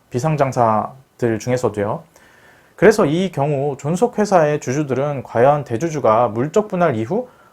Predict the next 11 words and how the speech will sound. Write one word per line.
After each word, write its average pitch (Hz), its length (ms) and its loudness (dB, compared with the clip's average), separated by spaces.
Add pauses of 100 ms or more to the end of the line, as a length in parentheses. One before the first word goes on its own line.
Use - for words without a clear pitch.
어떻게 208 520 2
그 147 260 -2
회사를 180 300 -2
키워갈지, 117 720 -2 (320)
그리고 160 400 4
분할 226 400 4
회사가 165 460 0
번 139 280 0
돈이나 143 500 -2
아이피오 170 440 0
다음에 127 540 0